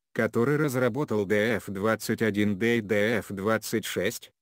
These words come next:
является единственной страной в мире, которая успешно разработала противокорабельные баллистические ракеты. Теперь, похоже,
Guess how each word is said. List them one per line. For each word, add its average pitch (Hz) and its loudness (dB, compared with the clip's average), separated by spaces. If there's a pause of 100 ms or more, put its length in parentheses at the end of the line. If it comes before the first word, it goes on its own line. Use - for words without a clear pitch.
является 110 2
единственной 110 0
страной 110 0
в 90 -4
мире, 92 -2 (180)
которая 120 2
успешно 101 -4
разработала 101 0
противокорабельные 92 0
баллистические 107 -2
ракеты. 90 -4 (100)
Теперь, 104 -2 (180)
похоже, 107 0